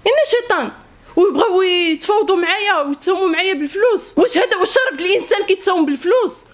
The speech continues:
والشرف ديال الانسان كيتساوم بالفلوس. وانا خ-، وانا الصراحه خايفه على ولدي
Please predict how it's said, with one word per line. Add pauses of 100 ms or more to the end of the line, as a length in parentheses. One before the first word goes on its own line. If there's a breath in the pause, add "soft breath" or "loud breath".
(120 soft breath)
والشرف
ديال
الانسان
كيتساوم
بالفلوس. (380 loud breath)
وانا
خ-،
وانا
الصراحه
خايفه
على
ولدي